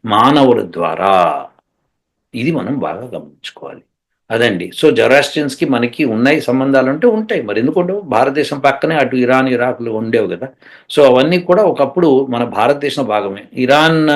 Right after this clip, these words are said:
ఆ, ఇరాన్, ఆ, రాజు యొక్క చెల్లెలే మాద్రి. So, ఆ మాద్రిని ఈయన చేసుకున్నాడు పాండురాజు. పాండురాజు అక్కడికి వెళ్తాడు యుద్ధానికి. వెళ్ళినప్పుడు, ధర్మ స్థాపించడానికి వెళ్ళినప్పుడు ఆయన వచ్చి, "బాబు, మీ ధర్మమే మేము పాటిస్తాము, మీరు చెప్పిన ధర్మమే పాటిస్తాము,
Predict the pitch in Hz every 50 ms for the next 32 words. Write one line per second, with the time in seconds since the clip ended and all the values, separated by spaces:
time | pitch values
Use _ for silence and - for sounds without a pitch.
0 | 143 139 143 139 - - - _ _ _ _ 127 127 127 123 123 123 123 120 127
1 | 135 139 151 151 156 156 156 147 147 143 135 131 135 127 127 127 127 123 120 120
2 | 120 120 120 120 123 131 131 131 127 120 127 135 127 123 - 123 120 120 120 -
3 | - 131 143 151 160 170 196 175 127 110 107 120 131 127 123 127 131 - 87 -
4 | _ _ _ _ - - _ _ - - 147 143 139 139 135 127 120 127 139 151
5 | 151 156 156 165 180 202 233 214 175 147 139 139 147 143 - - 143 139 135 131
6 | 127 123 127 139 131 - - 135 113 98 - - 117 113 117 113 101 95 87 80
7 | - - _ _ _ _ _ _ _ _ - 131 147 160 180 170 170 170 190 226
8 | 196 - 143 131 131 131 131 - - 170 - 98 113 120 120 127 139 135 95 -
9 | - - _ _ _ _ _ _ _ _ _ _ - 143 156 170 170 160 165 185
10 | 175 120 120 127 147 170 170 - - 156 147 147 147 147 143 143 151 156 170 170
11 | - - 269 247 190 165 151 143 135 135 131 131 127 127 120 123 127 127 - 247
12 | 190 139 143 165 - - - _ _ _ - 135 151 175 180 160 147 143 143 139
13 | 123 107 120 127 139 156 160 175 180 175 160 143 123 - 120 123 123 143 131 -
14 | - 131 127 143 147 139 127 120 117 - 113 - 147 156 143 127 123 143 147 135
15 | 127 120 117 - - - - 120 117 143 185